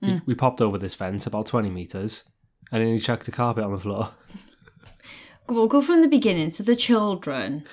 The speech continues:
Speaker 2: So the,
Speaker 1: Yeah.
Speaker 2: the way they kind of sol-, sold this to you is that, you know, we're not just gonna take you to a camp and you go and sleep for the night. We're gonna take you to some local villages.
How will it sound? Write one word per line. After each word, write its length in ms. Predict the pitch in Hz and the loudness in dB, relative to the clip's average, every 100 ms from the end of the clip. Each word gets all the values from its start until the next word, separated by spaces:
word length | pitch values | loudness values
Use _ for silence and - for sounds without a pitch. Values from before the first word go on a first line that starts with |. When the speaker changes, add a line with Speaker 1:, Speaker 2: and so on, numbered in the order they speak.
| - - | -20 -12
Speaker 2:
So 140 | - 233 | -4 0
the, 100 | 226 | 4
Speaker 1:
Yeah. 160 | 220 | 4
Speaker 2:
the 120 | 233 | 4
way 180 | 254 277 | 4 4
they 100 | 285 | 2
kind 320 | 285 262 247 | 0 2 2
of 220 | 220 202 - - _ _ - - - | 2 -4 -12 -20 _ _ -16 -12 -4
sol-, 400 | - 214 - 170 | -2 -2 -4 -8
sold 340 | - 190 170 | -4 -2 -2
this 240 | 170 160 - | -2 -4 -4
to 80 | |
you 100 | 175 | -2
is 180 | 165 165 | -2 -2
that, 280 | 170 165 165 | -4 -4 -6
you 80 | 196 | -6
know, 100 | 185 | -4
we're 80 | 208 | 2
not 140 | 247 | 2
just 140 | 247 - | 2 0
gonna 140 | 262 | 0
take 220 | 254 226 | 0 -4
you 60 | 220 | -4
to 120 | 226 | -8
a 20 | |
camp 340 | 214 196 185 180 | -6 -6 -8 -6
and 80 | 190 | -6
you 60 | |
go 140 | 180 185 | -6 -8
and 100 | 185 | -8
sleep 220 | - - | -8 -12
for 80 | 180 | -10
the 60 | |
night. 200 | 170 165 | -10 -8
We're 60 | 185 | -6
gonna 160 | 214 214 | -4 -4
take 240 | 214 202 | -6 -8
you 60 | 175 | -8
to 120 | 185 | -10
some 200 | - 180 | -8 -6
local 300 | 170 170 165 | -6 -6 -8
villages. 680 | 165 170 160 - - 151 | -6 -4 -6 -8 -10 -12